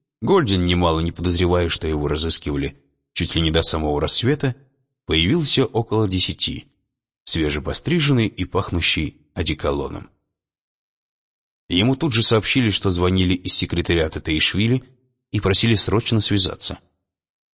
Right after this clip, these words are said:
Гольдин набрал номер Ларри. "Мне срочно нужны все платежи по С Н К", сказал Ларри.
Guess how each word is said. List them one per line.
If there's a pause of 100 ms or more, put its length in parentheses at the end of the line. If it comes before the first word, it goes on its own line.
(280)
Гольдин (260)
набрал
номер
Ларри. (1500)
"Мне
срочно
нужны
все
платежи
по
С
Н
К",
сказал
Ларри.